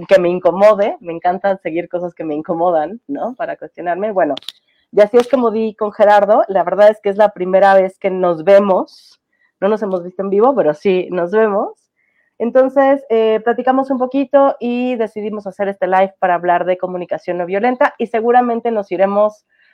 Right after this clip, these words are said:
a otros lugares porque eso también siempre sucede en estos en vivos, Gerardo. Entonces, pues, bienvenido, muchísimas gracias por,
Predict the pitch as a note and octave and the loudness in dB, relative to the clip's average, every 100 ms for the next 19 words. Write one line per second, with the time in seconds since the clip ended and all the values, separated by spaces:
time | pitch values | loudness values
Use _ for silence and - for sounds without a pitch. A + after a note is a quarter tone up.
0 | - F#3+ G3+ G#3 G#3 F3+ F#3+ G3+ G#3 F3+ | 0 4 4 2 -2 2 4 2 -2 -8
1 | D#3 E3+ F3 F#3 G3+ F3 F3+ F#3 F#3+ F#3+ | -8 -6 -4 -6 -6 -6 -4 -4 -4 -4
2 | F#3 F#3 F#3 _ E3 E3+ F3 D#3 D3+ D3+ | -4 -6 -14 _ -4 0 0 0 -4 -8
3 | - D#3+ C#3+ C#3+ B2+ - - C#3+ D3+ E3 | -8 -6 -4 -4 -8 -8 -10 -10 -10 -8
4 | F3+ F3+ F#3+ - D#3+ D#3+ _ _ _ _ | -8 -8 -10 -6 -6 -6 _ _ _ _
5 | - F#3 G#3 A3 A#3+ B3+ C4 A#3+ A3+ A#3+ | -4 -2 0 0 4 4 2 -2 -2 0
6 | G#3+ G#3 G#3 G#3+ - F#3+ | 2 2 0 -2 0 2